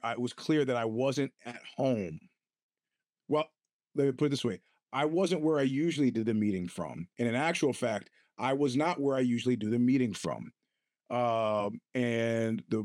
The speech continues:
w-, woman leading the meeting, or my manager, said, "Where are you?" And I said, "I'm working from home," which was the general nomenclature of what was happening. And she said, "Uh,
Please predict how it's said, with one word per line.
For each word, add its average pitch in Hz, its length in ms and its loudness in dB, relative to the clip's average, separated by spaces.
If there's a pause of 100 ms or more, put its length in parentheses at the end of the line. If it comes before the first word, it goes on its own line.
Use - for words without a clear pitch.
w-, 123 200 -8
woman 131 400 4
leading 120 240 4
the 117 80 2
meeting, 117 560 2
or 98 240 -2
my 113 160 0
manager, 107 640 0
said, 113 400 0 (760)
"Where 131 300 0
are 208 140 2
you?" 101 300 -4 (880)
And 123 440 0
I 131 180 0
said, 127 460 0 (640)
"I'm 135 360 -2
working 156 340 0
from 135 180 0
home," 143 420 -2 (1400)
which 107 220 0
was 104 280 0 (180)
the 120 140 0
general 120 380 0
nomenclature 120 640 0
of 101 80 -2
what 123 120 -2
was 117 120 -2
happening. 120 500 -2 (580)
And 139 200 0
she 160 200 0
said, 147 520 0
"Uh, 131 540 -2